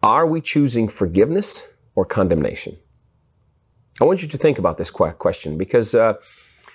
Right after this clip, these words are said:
you're either choosing forgiveness and forgiving yourself and others, or you're choosing condemnation. And when you're choosing condemnation, we, that's when we start to complain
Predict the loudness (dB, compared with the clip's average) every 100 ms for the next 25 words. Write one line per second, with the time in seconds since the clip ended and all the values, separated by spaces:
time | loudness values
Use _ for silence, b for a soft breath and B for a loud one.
0 | b b 0 4 4 4 0 0 -2 0
1 | 0 -2 0 2 2 0 -2 -12 _ _
2 | _ _ -4 -2 0 0 2 2 0 0
3 | 0 0 0 -2 0 0 -2 -4 _ b
4 | b b b b 2 4 0 0 0 0
5 | 0 0 0 2 2 0 -6 -8 _ _
6 | _ -2 0 4 2 2 0 0 0 -2
7 | -4 -2 -2 -2 -2 2 2 0 -2 -2
8 | -2 0 -2 0 0 -2 0 -4 -6 -2
9 | -2 -2